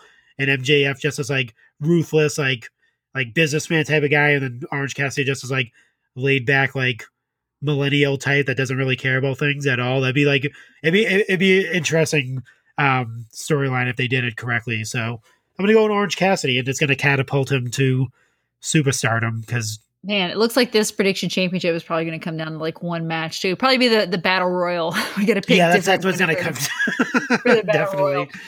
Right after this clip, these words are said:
Speaker 2: And what if neither one of us picks the winner? That's gonna be, you know.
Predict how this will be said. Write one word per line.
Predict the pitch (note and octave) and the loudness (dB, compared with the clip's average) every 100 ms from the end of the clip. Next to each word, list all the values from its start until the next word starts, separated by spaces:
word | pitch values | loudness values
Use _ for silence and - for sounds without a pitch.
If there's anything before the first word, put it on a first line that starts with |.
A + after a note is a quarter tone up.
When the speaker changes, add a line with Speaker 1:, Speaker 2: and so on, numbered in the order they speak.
| - - - | -20 -16 0
Speaker 2:
And | G#3+ | 2
what | A3+ | 4
if | G#3+ | 4
neither | G3+ G#3+ G3+ | 2 2 2
one | G#3 | 0
of | F#3+ | -2
us | - | -4
picks | G#3 F3 | -6 -4
the | G3+ | -2
winner? | F#3+ F#3+ E3+ | 0 2 2
That's | F3 F3+ | 2 0
gonna | F3+ | 0
be, | E3+ E3+ E3 A#3+ - - _ _ _ | 2 2 0 -4 -18 -20 _ _ _
you | - E3 | -6 -6
know. | D#3 - E3 | -6 -6 -8